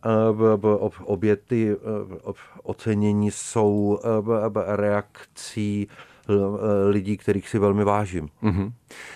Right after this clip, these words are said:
Speaker 2: Eh, ještě k těm Zrádcům jako takovým, já jsem se na to včera díval, je to příběh o takovém nerovném boji policie s drogovou mafií u nás.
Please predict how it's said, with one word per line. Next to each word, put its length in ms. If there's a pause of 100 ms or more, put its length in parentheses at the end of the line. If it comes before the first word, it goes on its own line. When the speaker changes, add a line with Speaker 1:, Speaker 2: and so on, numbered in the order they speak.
(140)
Speaker 2:
Eh, 160
ještě 280
k 40
těm 200
Zrádcům 460
jako 180
takovým, 420
já 80
jsem 120
se 100
na 80
to 100
včera 260
díval, 360
je 60
to 120
příběh 400
o 120
takovém 380
nerovném 480
boji 200
policie 600
s 140
drogovou 380
mafií 320
u 80
nás. 340